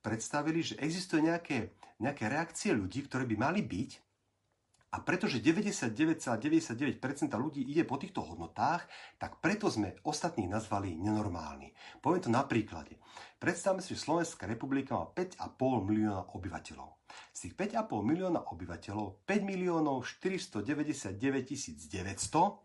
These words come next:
pre nich je na prvom mieste rebríčku hodnôt život a zdravie. Pre sto ľudí, potenciálnych samovrahov, je pre nich to znechutenie životom, "Ok, ja nechcem žiť. Ako, ja to proste nechcem žiť, dajte mi svätý pokoj, ja chcem ísť,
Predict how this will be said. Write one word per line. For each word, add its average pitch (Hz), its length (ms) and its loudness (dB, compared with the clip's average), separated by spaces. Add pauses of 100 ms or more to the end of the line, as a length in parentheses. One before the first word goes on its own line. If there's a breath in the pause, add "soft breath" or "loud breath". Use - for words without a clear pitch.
(360 loud breath)
pre 160 160 4
nich 208 100 4
je 110 80 4
na 139 140 4
prvom 110 320 2
mieste 117 480 0
rebríčku 131 480 -2
hodnôt 98 560 -4
život 107 500 0
a - 140 -10
zdravie. - 480 -8 (1040 loud breath)
Pre - 160 -6
sto - 240 6
ľudí, 113 640 4 (320)
potenciálnych 156 560 4
samovrahov, 95 800 -2 (260 loud breath)
je 95 140 -8
pre 175 160 2
nich 185 240 -2 (160)
to 110 100 -6
znechutenie 196 540 4
životom, 147 580 2
"Ok, 147 240 0
ja 143 80 0
nechcem 185 380 4
žiť. - 420 -10
Ako, 135 160 -4
ja 175 80 0
to - 80 -6
proste 196 240 0
nechcem 226 300 4
žiť, - 20 4
dajte 175 220 2
mi - 80 2
svätý 151 240 -2
pokoj, 113 240 0
ja 180 80 -2
chcem 180 160 0
ísť, - 100 0